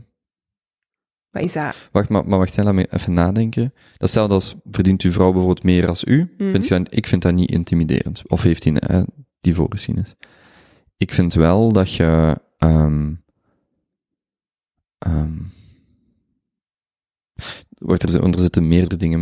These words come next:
Speaker 2: mijn hoofd. Om dat kort te zeggen, ik vind dat niet intimiderend. Wacht, oké, ik probeer die samen te verbinden.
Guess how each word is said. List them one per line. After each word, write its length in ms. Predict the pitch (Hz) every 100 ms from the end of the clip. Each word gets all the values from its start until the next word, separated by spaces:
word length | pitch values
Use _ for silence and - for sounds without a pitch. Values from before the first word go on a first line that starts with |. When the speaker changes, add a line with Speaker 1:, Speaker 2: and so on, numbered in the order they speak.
| 82
Speaker 2:
mijn 120 | 85
hoofd. 300 | 82 - - _ _ _ _ _ _ _ _ _ _ _
Om 140 | - 90
dat 140 | 87
kort 220 | - 101
te 100 | 107
zeggen, 340 | 92 95 98 -
ik 120 | 95
vind 180 | 101 90
dat 160 | 90
niet 240 | 90 110 -
intimiderend. 960 | 104 - 90 85 92 117 135 156 - _ _
Wacht, 200 | - 80
oké, 200 | - 82
ik 300 | 78 71 -
probeer 200 | - 87
die 100 | 85
samen 240 | 80 78 80
te 100 | 85
verbinden. 360 | 85 82 85